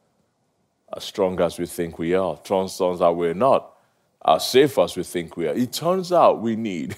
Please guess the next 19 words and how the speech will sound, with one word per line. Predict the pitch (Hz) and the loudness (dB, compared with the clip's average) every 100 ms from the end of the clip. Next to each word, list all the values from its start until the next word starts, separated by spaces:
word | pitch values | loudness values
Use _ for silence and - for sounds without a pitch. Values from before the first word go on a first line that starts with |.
| - | -12
<laughs> | 92 _ _ _ _ _ _ _ _ 73 - - | -14 _ _ _ _ _ _ _ _ -20 -18 -16
God. | 85 76 - - _ _ _ _ _ _ _ _ _ _ _ _ _ _ _ _ _ _ _ _ _ _ - - - - - | -6 -6 -6 -20 _ _ _ _ _ _ _ _ _ _ _ _ _ _ _ _ _ _ _ _ _ _ -20 -20 -20 -14 -2
And | 90 92 | -2 0
only | 107 107 | -4 -4
God | 98 101 104 98 | -2 0 0 0
knows | 101 98 | -4 -2
what | 98 | -4
the | 92 73 | -2 -8
effect | 90 - 101 - | -8 -4 -4 -4
of | 90 | -2
all | 92 90 | 0 0
of | 78 | 2
that, | 90 - - 80 | 2 2 -4 -6
this | 92 92 | -6 -6
will | 90 | -10
be | 78 90 87 80 _ _ _ _ _ | -8 -6 -6 -6 _ _ _ _ _
post | - 104 80 - - - - _ _ _ _ _ _ | -6 -4 -4 -6 -14 -14 -18 _ _ _ _ _ _
all | - 76 | -10 -8
this. | 76 64 - - | -10 -16 -14 -16